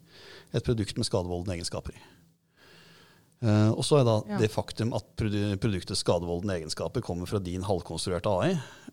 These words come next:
Speaker 1: et forhold mellom B M W og deg.
Speaker 2: Akkurat.
Speaker 1: Og der kan jeg jo tenke meg at B M W kommer til å bli litt aggressive.
Speaker 2: Men, ja, når vi er inne på for eksempel, eh, bilkjøring og bå-, båtføring og sånne ting, så er jo det her ganske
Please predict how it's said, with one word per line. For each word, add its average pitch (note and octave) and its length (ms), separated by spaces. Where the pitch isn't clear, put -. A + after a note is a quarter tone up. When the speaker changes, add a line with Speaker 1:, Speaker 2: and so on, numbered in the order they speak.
Speaker 1:
et - 120
forhold F#2 260
mellom G2 200
B F#2 120
M F2+ 100
W F2 140
og F2 80
deg. D2+ 180
Speaker 2:
Akkurat. G#3 480
Speaker 1:
Og A#2+ 60
der G#2 120
kan B2 120
jeg A#2 60
jo G#2+ 100
tenke F#2 140
meg F2+ 120
at F#2+ 40
B F2+ 60
M F2 120
W F2+ 100
kommer F2+ 200
til F#2+ 80
å F2 40
bli E2+ 100
litt E2 160
aggressive. D#2 400
Speaker 2:
Men, C#4 440
ja, C#4 100
når C#4 160
vi C4+ 80
er B3+ 80
inne C4 160
på A3 140
for G3+ 100
eksempel, F#3+ 560
eh, E3+ 320
bilkjøring E3 720
og D#3+ 380
bå-, E3 300
båtføring E3 680
og F3+ 80
sånne G3+ 240
ting, F#3 160
så - 160
er A3 140
jo F3+ 80
det F#3 100
her A3 160
ganske G3 400